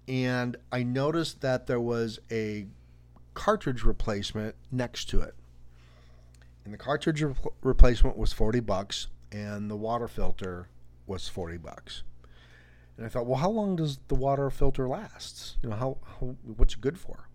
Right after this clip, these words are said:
So I looked, and it, nothing on the box, on the water filter sold as the package, right?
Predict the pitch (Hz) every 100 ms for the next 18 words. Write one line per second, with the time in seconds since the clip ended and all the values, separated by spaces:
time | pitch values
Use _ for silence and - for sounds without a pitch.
0 | - - - - - 202 220 139 139 156
1 | - - 131 131 135 127 131 185 220 220
2 | 220 156 113 92 - - - 117 117 120
3 | 120 120 120 113 117 - - 196 117 101
4 | 113 117 101 101 101 - - 143 123 95
5 | 95 101 98 113